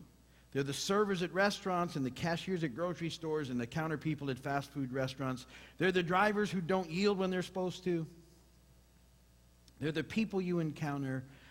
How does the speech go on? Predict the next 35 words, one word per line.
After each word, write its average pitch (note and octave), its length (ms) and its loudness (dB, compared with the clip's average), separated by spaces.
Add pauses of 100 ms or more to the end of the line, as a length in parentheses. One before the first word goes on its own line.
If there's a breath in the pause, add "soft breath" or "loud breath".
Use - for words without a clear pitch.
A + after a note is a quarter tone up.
(180 loud breath)
throughout D3+ 360 0
each E3+ 380 -6 (120)
and B2+ 260 -4
every F3+ 360 0
day G2+ 540 -4 (520 loud breath)
in C#3 240 0
need E3 340 2
of C3+ 140 -6
the C3+ 100 -2
same G3+ 720 0
mercy C#3+ 680 0 (800 soft breath)
that A#2 120 -6
we've D3+ 240 -2
been C3+ 180 0
shown F#2+ 640 -6 (960)
by A2 160 -6
our G#2 60 -4
Heavenly G#2 400 -6
Father. E2+ 280 -12 (840)
That's C#3+ 180 -2
who - 120 -8
your A#2+ 120 -4
neighbor G2 340 -8 (160)
is. - 240 -20 (840 soft breath)
Your C#3 100 -2
neighbors D#3+ 460 -4
are D3+ 120 -2
the D3 80 -6
people G#3+ 360 -6
that C#3+ 200 -2
you D#3 120 0
encounter D#3+ 380 -2
wherever F#3 400 -2
you G3+ 260 0
are A#2+ 460 -4